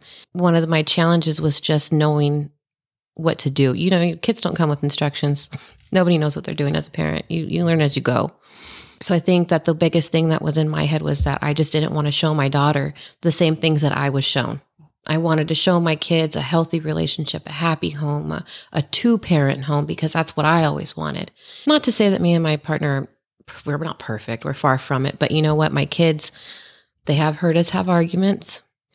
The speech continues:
And then a little while later, they hear me and Dad laughing and joking again, and everything's fine. My daughter, now she's ten, and, you know, I tell her all the time, like, you know, it's, I know, Debbie, you hear me and Dad argue,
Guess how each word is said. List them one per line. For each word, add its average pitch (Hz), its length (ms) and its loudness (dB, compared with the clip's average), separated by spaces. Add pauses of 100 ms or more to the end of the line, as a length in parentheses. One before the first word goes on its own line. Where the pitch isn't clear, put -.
And 156 180 4
then 156 180 0
a 156 60 -4
little 160 200 -2
while 175 220 2
later, 180 220 4
they 170 140 2
hear 165 220 4
me 156 260 0
and 165 140 2
Dad 170 340 2
laughing 160 460 2
and 151 100 4
joking 139 320 2
again, 143 220 0
and 135 120 -2
everything's 127 480 -4
fine. - 640 -2
My 156 120 2
daughter, 156 260 2
now 151 160 2
she's 170 240 -2
ten, 151 300 2
and, 151 160 -2 (720)
you 170 80 4
know, 151 140 2
I 151 100 4
tell 160 220 0
her 160 40 0
all 156 100 0
the 165 60 -4
time, 156 300 -2
like, 156 180 -4
you 165 60 -4
know, 160 160 0
it's, - 260 -6 (140)
I 160 80 0
know, 180 140 4
Debbie, 180 260 0
you 196 180 2
hear 202 120 4
me 202 100 0
and 202 80 0
Dad 208 160 0
argue, 165 480 2